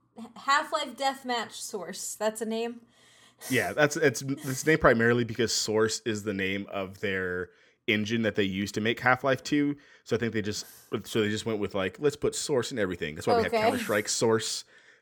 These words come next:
Speaker 1: That
Speaker 2: um,
Speaker 1: makes
Speaker 2: and all
Speaker 1: sense now.
Speaker 2: <laughs> Yeah. And then
Speaker 1: Oh, like
Speaker 2: two thousand
Speaker 1: Unreal Tournament, but with Source.
Speaker 2: Exactly, exactly. And then in two thousand seven, you have Half-Life two,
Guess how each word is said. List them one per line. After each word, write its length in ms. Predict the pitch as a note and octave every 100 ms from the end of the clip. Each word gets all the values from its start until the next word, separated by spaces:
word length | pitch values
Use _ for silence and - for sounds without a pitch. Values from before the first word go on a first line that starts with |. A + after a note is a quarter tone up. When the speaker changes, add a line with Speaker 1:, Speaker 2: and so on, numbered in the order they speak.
| _
Speaker 1:
That 260 | F#3+ A#3
Speaker 2:
um, 40 | A#3
Speaker 1:
makes 200 | A#3+ A3
Speaker 2:
and 100 | A3+
all 60 |
Speaker 1:
sense 160 | A3 -
now. 320 | A3 G#3+ B3 - _
Speaker 2:
<laughs> 260 | _ - C#3+
Yeah. 140 | G2 - - - - - _ _ _
And 100 | B2 A#2
then 120 | A2+ -
Speaker 1:
Oh, 180 | A4
like 100 | -
Speaker 2:
two 60 | A#2+
thousand 200 | D4 D#4+
Speaker 1:
Unreal 220 | F4 F4
Tournament, 720 | E4+ G#4 G#4 B3+ F#3+ - -
but 200 | B3 A#3+
with 180 | A#3+ B3
Source. 760 | - E4+ B3 A#3 A3+ - - - -
Speaker 2:
Exactly, 580 | A2+ A2+ A2+ F#2+ E2+ D#2+ - -
exactly. 520 | G#2 F#2+ G2 F2 D#2 - _ _ _ _ _ _ _ -
And 160 | A2+
then 380 | A2+ A2+ A2+ A2+ - -
in 120 | A2+
two 100 | C3
thousand 240 | B2+ A#2+ A2+
seven, 260 | A#2+ A2
you 80 | A2
have 100 | G2+
Half-Life 520 | - G2 - G2+ F#2
two, 300 | - G#2+ F#2+